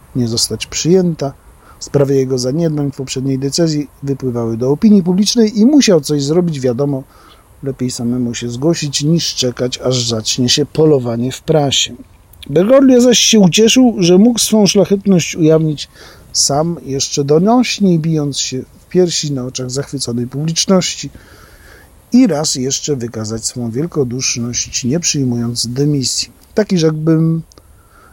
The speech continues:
dworski rytuał. Wspaniały teatr dla gawiedzi. Dlaczego nie można by tak mniej więcej o tej sprawie pomyśleć? Jak to mówią,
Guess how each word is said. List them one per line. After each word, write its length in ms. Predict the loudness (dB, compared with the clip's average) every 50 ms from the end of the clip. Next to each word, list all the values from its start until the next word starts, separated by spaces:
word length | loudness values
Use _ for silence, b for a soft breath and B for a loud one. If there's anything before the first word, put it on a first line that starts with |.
| b b
dworski 440 | 0 0 2 2 0 -2 -2 -2 0
rytuał. 540 | 0 0 0 -2 -4 -6 -6 -6 -10 -14 -18 -20 -20 _ _ _
Wspaniały 640 | -8 -8 -8 -6 -6 -6 -4 -2 -2 -2 -2 -2 -4
teatr 520 | -6 -10 -10 -10 -10 -12 -12 -16 -16 -16 b b b b b b b b b _ -16
dla 240 | -10 -4 -2 -2 0
gawiedzi. 520 | 0 0 0 0 0 -2 -2 -2 -4 -10 -16 -18 -20 -20 _ _ _ _ _ _ _ _ _ -20 _ _ -20 _ _ _ _ _ -20 _ _ _ _ _ _ _ _ -20 -20 -20 -20 -20 _ _ _ -20 -20 -20 -20 B B B B B B B B B B B
Dlaczego 440 | -6 -6 -2 -2 -2 0 2 2 4
nie 220 | 4 6 4 4
można 680 | 2 0 -2 -2 -2 -4 -4 -6 -4 -4 -4 -4 -4 -4
by 340 | -6 -6 -6 -4 -4 -6 -6 -8 _ _ -10 -4
tak 300 | -4 -4 -4 _ -12 -12 -6
mniej 520 | -4 -2 0 0 2 2 2 2 2 0 0
więcej 640 | -2 -2 0 0 0 0 0 -2 0 -2 -2 -2
o 120 | -4 -6 -6
tej 240 | -4 -4 -6 -4 -4
sprawie 500 | -6 -6 -6 -6 -6 -6 -4 -4 -6 -4
pomyśleć? 960 | -2 0 2 2 2 2 -2 -6 -12 -14 -18 -20 -20 -20 -18 -18 -18 -20 -20 -20 _ _ _ _ _ _ _ _ _ _ _ -20 _ _ _ _ _ _ _ _ _ b b b b b b b b b _ _ -20 _ _ _ _ b b b b b b -12
Jak 180 | -12 -12 -10 -8
to 140 | -6 -4 -4
mówią, 440 | -4 -2 -2 0 2 2 0 0